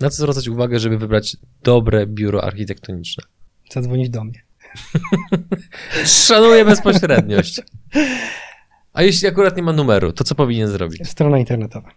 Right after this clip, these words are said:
Speaker 2: Pewnie będzie w linku. <laughs>
Speaker 1: A jak nie ma Neostrady, to co powinien zrobić? Tak,
Speaker 2: Dobrze,
Speaker 1: będzie w
Speaker 2: ale
Speaker 1: opisie
Speaker 2: już,
Speaker 1: filmu.
Speaker 2: y, nie będziemy tutaj śmieszkować. Mm, to jest bardzo trudne pytanie.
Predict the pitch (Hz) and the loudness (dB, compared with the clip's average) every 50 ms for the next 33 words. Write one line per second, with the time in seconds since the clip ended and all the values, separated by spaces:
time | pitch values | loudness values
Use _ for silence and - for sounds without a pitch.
0 | _ - - - 156 139 147 151 143 147 139 139 135 135 135 135 - - 135 123 | _ -6 0 2 2 4 4 4 6 6 6 4 2 2 2 0 -2 -2 -6 -6
1 | - - - - - - - - - - - - - - _ - - - _ _ | -4 -6 -6 -6 -6 -14 -16 -18 -20 -16 -8 -8 -8 -8 _ -16 -18 -18 _ _
2 | - - - - - - 156 196 190 180 214 214 202 190 185 180 175 175 - - | -16 -14 -14 -10 -2 2 2 2 4 4 2 2 2 4 4 4 2 2 0 0
3 | 180 151 117 104 113 113 123 120 - - 147 147 - 151 147 135 135 135 131 135 | 2 2 4 4 4 2 0 0 -2 -6 -4 -2 -2 0 2 2 4 4 4 4
4 | 127 113 98 98 95 - - - - - - - - - 247 254 - - 113 - | 4 4 2 0 -4 -8 -10 -12 -14 -14 -14 -12 -8 -8 -8 -6 -6 -6 -6 -6
5 | - - - - - - - 113 139 143 131 120 123 117 120 147 156 151 147 131 | -8 -10 -14 -16 -8 -2 2 4 4 4 4 4 4 4 6 6 6 6 4 4
6 | 110 113 98 - 135 131 127 123 120 131 143 143 139 127 127 123 127 123 123 113 | 2 2 2 2 0 0 -2 -2 -2 -2 0 2 2 2 2 0 0 0 -2 -2
7 | - 120 113 - - 120 - - 160 156 135 127 127 - - - - 196 147 131 | -4 -6 -8 -8 -8 -8 -2 0 2 2 2 2 -2 -6 -12 -18 -12 -6 -2 -2
8 | 131 131 131 135 135 123 117 - - - _ _ _ _ _ _ _ _ _ _ | 0 0 0 -2 -4 -6 -8 -10 -18 -20 _ _ _ _ _ _ _ _ _ _
9 | _ _ _ _ _ _ _ - - - - 170 165 151 160 175 151 123 131 123 | _ _ _ _ _ _ _ -18 -16 -8 -4 -2 0 2 4 4 4 2 0 -6
10 | - 123 117 117 113 113 123 117 113 110 104 117 - | -6 -4 -4 -4 -4 -4 -6 -6 -4 -6 -6 -6 -10